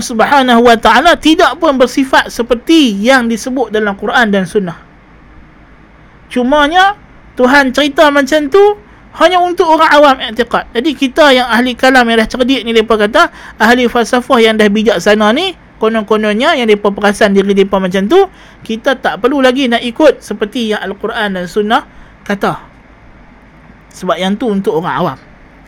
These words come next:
Syubhat-syubhat yang rosak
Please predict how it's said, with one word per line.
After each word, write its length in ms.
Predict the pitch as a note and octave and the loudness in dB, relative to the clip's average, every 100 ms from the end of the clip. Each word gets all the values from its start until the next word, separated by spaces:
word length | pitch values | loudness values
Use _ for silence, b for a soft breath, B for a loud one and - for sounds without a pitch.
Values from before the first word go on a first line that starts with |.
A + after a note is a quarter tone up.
| - - - - - B B B B B B B B B B B B B - - - - - | -20 -20 -20 -20 -20 B B B B B B B B B B B B B -20 -20 -20 -20 -8
Syubhat-syubhat 880 | - C#4 E4 F#4 C4+ D#4 D#4 D#4 F4+ | -4 2 4 4 2 2 2 2 0
yang 240 | C#4 C4+ | 0 2
rosak 400 | C4 C#4 E4+ C#4+ | 2 2 2 0